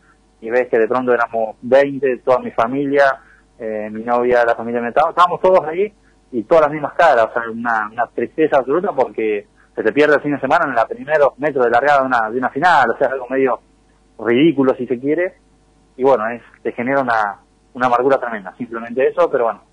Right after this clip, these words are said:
eh, son carreras de auto, hay que, que,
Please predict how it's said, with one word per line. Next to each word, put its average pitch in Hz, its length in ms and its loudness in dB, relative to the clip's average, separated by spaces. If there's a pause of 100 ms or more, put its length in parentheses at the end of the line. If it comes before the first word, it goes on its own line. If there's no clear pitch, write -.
(380)
eh, 107 460 -6
son 113 600 -6
carreras 127 340 2
de 139 60 2
auto, 165 520 4
hay 127 120 2
que, 107 300 -12 (800)
que, 104 300 -6